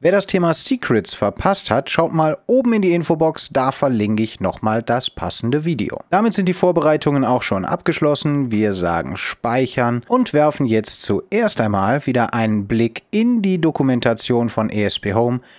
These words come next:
damit wir wissen, was wir jetzt überhaupt für den Deep Sleep machen müssen. Dafür gehen wir jetzt hier oben in die Quick Search und geben hier jetzt einmal Deep Sleep ein und dann finden wir auch direkt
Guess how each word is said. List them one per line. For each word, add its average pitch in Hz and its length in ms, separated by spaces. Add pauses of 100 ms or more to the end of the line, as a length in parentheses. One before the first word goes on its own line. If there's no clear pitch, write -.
(140)
damit 175 380
wir 240 120
wissen, 156 520
was 104 320
wir 123 100
jetzt 131 300
überhaupt 113 520
für 180 140
den 180 160
Deep 101 240
Sleep 120 400 (120)
machen 127 380
müssen. - 360 (100)
Dafür 202 320
gehen 170 160
wir 151 80
jetzt 147 200
hier 135 260
oben 220 260
in 139 280
die 107 160
Quick 190 280
Search 180 420
und 233 300
geben 143 300
hier 113 160
jetzt 107 280
einmal 98 320
Deep 170 300
Sleep 156 380
ein 143 400 (140)
und 226 260
dann 156 100
finden 143 300
wir 117 140
auch 117 120
direkt 147 560